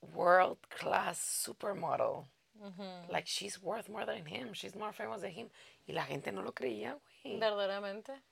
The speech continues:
Speaker 1: No lo creían, pero, um, you know.
Speaker 2: What is his name?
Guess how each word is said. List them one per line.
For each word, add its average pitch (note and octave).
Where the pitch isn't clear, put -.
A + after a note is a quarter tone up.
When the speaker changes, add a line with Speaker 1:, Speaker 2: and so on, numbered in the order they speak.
Speaker 1:
No E3
lo G3
creían, A3
pero, -
um, C#3+
you G3
know. A3
Speaker 2:
What A#3+
is A#3+
his -
name? -